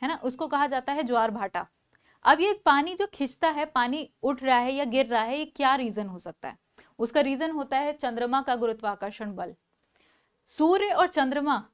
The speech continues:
दोनों क्या करते हैं? अट्रैक्शन लगाते हैं अर्थ पे। अगर हम अर्थ की बात करें,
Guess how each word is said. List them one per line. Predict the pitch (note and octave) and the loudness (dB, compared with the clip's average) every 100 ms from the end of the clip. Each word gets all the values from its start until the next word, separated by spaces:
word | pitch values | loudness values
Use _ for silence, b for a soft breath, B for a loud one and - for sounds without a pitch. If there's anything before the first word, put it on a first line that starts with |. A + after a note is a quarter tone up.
| - | -6
दोनों | F#3+ C4+ E4+ G#4 | 2 4 4 2
क्या | F#4 E4 | 2 2
करते | D4+ C4 | 0 -2
हैं? | D4+ E4 | -4 -4
अट्रैक्शन | B3+ A#3+ A#3+ D4 C#4+ | 0 2 2 -2 0
लगाते | A#3+ G#3+ G#3+ A3+ | 0 0 -2 -4
हैं | C4 | -2
अर्थ | - A3 G#3+ | -2 -2 -2
पे। | B3+ D#4+ _ _ _ | -4 -4 _ _ _
अगर | G#3+ C4 | -6 -2
हम | C#4 | -2
अर्थ | - A#3+ A#3+ | -2 -4 -4
की | C4+ | -6
बात | A3 G#3 - | -4 -6 -6
करें, | G3 C4+ | -8 -8